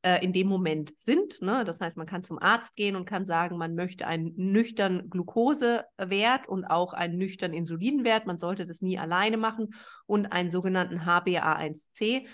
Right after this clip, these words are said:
Der H B A eins C ist so ein, sozusagen ein Drei-Monats-Wert, den man sich anguckt. Ähm, <clears throat> H B ist ja das Hämoglobin,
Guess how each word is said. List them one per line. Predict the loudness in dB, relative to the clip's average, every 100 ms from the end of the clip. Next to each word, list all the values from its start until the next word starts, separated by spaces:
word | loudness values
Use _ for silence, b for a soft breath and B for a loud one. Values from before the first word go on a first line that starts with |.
| B -6
Der | 0
H | 2 2
B | 2
A | 2
eins | 0 -4 -4
C | -2
ist | -2 -4
so | -6
ein, | -6 -8
sozusagen | -12 -14 -10 0 2 2
ein | -2
Drei-Monats-Wert, | 0 0 2 0 2 0 -2 -8 -8 -8 -10
den | -8
man | -6 -6
sich | -8 -6
anguckt. | -4 -2 -2 -4 -6 B B B
Ähm, | 4 4 4 0 0
<clears throat> | 2 2 4
H | 4
B | 4 2
ist | 2 -2
ja | -4
das | -6
Hämoglobin, | -2 2 2 2 0 4 4